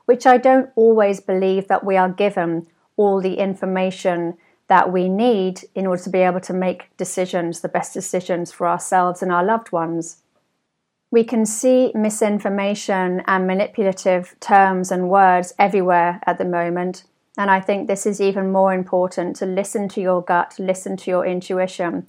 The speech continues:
and to practice good discernment. Be discerning about who you let into your energy space.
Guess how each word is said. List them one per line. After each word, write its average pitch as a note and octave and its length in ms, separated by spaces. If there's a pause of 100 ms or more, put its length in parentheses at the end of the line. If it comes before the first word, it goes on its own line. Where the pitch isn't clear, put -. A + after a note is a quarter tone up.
(280)
and F#3+ 300 (240)
to G#3+ 100
practice G#3 540
good F#3+ 340
discernment. F#3 840 (340)
Be G#3 120
discerning G#3+ 680
about F3+ 420 (320)
who A3+ 120
you G#3 220
let F#3+ 300
into F#3+ 300
your F3+ 140
energy F3 360
space. E3+ 500